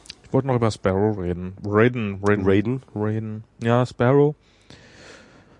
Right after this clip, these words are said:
Speaker 1: Ist so ein Mail-Client für einen Mac. So ein alternativer, den ich ganz gerne benutzt habe, so als alternativen Mail-Client, wenn ich mal keinen Bock auf Mail hatte. Also ich hatte eigentlich mal, ich habe ja diverse E-Mail-Accounts,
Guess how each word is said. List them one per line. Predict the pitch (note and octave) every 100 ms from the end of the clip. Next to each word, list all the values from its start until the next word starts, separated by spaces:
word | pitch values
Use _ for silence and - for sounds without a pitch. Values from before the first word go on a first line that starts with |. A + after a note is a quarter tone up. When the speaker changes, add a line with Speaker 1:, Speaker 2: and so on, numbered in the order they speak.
| _ _ -
Speaker 1:
Ist | D#3+
so | - D3
ein | D3+ D3
Mail-Client | D3 D#3+ G3+ A3 G3 F3 F#3 F#3+
für | - D#3+
einen | C#3+
Mac. | A#3+ - - - - - - - -
So | -
ein | C#3+
alternativer, | C3+ C#3+ C#3+ C#3+ - D3+ D3+
den | B2+
ich | B2
ganz | - A2+ -
gerne | G#2+ G#2+
benutzt | G2+ B2 - -
habe, | A#2+ A#2+
so | G#2+ G2
als | - - -
alternativen | G#2 G#2 G#2+ G#2+ G#2+
Mail-Client, | A2 B2+ - B2+ C#3 -
wenn | G#2
ich | -
mal | F#2+
keinen | - F#2+
Bock | -
auf | G2 -
Mail | B2 C#3
hatte. | - E3 - -
Also | - F#2+
ich | F#2+
hatte | -
eigentlich | F#2 G2
mal, | F#2+ F#2 - - - -
ich | -
habe | - G2+
ja | F#2+ - - - _
diverse | B2+ B2+ A#2+ C3 G3 C3+ C3
E-Mail-Accounts, | E3 B2+ E2+ - F2+ A2+ -